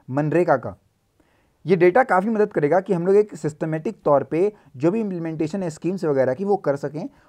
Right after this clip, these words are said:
और हर एक लोग जो भी स्टेट के अंदर हैं उन पे ध्यान दिया जा सके।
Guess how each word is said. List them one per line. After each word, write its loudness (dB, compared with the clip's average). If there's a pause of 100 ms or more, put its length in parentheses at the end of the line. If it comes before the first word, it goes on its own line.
और 2
हर 4
एक 2
लोग 2
जो 0
भी -4
स्टेट -6
के -4
अंदर -2
हैं -2
उन -4
पे -4
ध्यान -4
दिया -2
जा -2
सके। -14